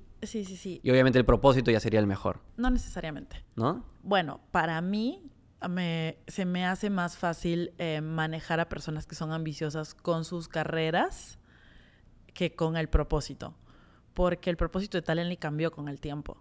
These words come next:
Speaker 1: Em, nosotros queríamos hacer que Latinoamérica sea un hub de tecnología para el mundo, and it is not anymore. Entonces, el propósito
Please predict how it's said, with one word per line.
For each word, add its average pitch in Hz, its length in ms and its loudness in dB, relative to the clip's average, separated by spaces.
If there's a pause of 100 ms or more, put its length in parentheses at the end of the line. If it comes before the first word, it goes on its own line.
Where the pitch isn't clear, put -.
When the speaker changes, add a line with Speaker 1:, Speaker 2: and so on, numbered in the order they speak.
(640)
Speaker 1:
Em, 151 680 -6
nosotros 180 520 -6
queríamos 160 460 -2
hacer 165 240 -4
que 165 100 -8
Latinoamérica 160 800 -4
sea 165 140 -6
un 156 120 -6
hub 156 140 0
de 156 100 -4
tecnología 156 480 -4
para 151 120 -2
el 147 80 -2
mundo, 151 420 -2 (100)
and 147 440 -6
it 170 140 -6
is 165 200 -6
not 147 340 -4
anymore. 139 540 -6 (720)
Entonces, 151 1300 -2 (100)
el 156 220 -2
propósito 190 1600 0